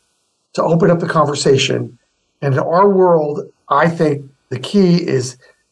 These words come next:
onboarding celebrities that have a million followers or two million or five million followers and have them bring that message out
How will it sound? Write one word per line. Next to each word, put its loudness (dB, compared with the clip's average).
onboarding 2
celebrities 0
that -4
have -2
a -4
million 2
followers -2
or -10
two -6
million -4
or -4
five 0
million 0
followers -2
and -8
have 0
them 2
bring 0
that 0
message 0
out -2